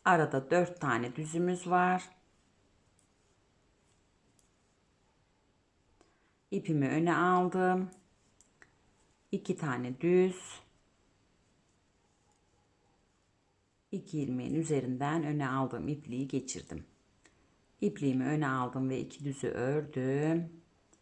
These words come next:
İkisinin üzerinden de geçirdim. Şimdi arada dört tane düzümüz var. Tekrar ipimi öne aldım.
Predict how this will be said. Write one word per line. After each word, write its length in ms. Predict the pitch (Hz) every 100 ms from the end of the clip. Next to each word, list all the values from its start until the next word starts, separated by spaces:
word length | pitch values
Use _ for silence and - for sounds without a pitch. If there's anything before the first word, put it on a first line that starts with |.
| _ _ _ _ _ -
İkisinin 480 | 185 - 139 123 113
üzerinden 760 | 151 156 123 117 107 107 110
de 280 | 139 151 165 - _ _ _ _
geçirdim. 500 | 131 135 120 - 92 98 _ _ _ _ _ _ _ _ _ _ _ _ _ _ _ _ _ _ _ _ _ -
Şimdi 300 | - 190 -
arada 400 | 180 156 151 170
dört 240 | 170 170
tane 300 | 147 127 120
düzümüz 500 | 151 156 170 180 175
var. 320 | 180 180 180 - - _ _ _ _ _ _ _ _ _ _ _ _ _ _ _ _ _ _ _ _ _ _ _ _ _ _ _ _ _ _ _ - _ _ _ _
Tekrar 300 | 196 190 170
ipimi 340 | 170 175 165
öne 240 | 151 160 170
aldım. 720 | 180 185 185 185 190 196 196